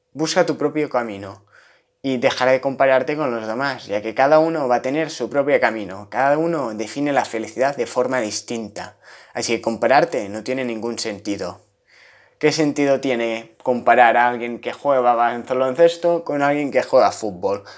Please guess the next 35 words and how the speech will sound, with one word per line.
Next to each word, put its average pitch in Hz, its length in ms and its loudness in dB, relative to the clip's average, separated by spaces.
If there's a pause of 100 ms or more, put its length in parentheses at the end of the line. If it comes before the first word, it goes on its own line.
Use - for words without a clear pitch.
por 139 160 4
los 139 140 2
puntos 143 460 0
que 120 140 2
hacen? 104 540 -2 (380)
Uno, 139 420 0
el 113 140 -4
de 117 80 4
baloncesto, 120 580 2
a 151 40 2
lo 143 40 -2
mejor 131 500 0
meterá 127 540 2
diez 139 220 -2
puntos 147 360 -2
por 123 240 -2
partido, 113 680 -2 (280)
y 131 100 -4
eso 151 180 -2
es 139 100 -4
lo 127 180 4
normal. 104 540 -2 (320)
Pero 135 220 4
el 139 40 4
de 143 120 4
fútbol, 156 420 6
si 143 140 -4
mete 135 240 0
dos 143 180 4
goles 131 300 4
por 135 200 0
partido, 143 380 2
ya 147 220 4
es 156 140 -2
mucho. 143 580 -4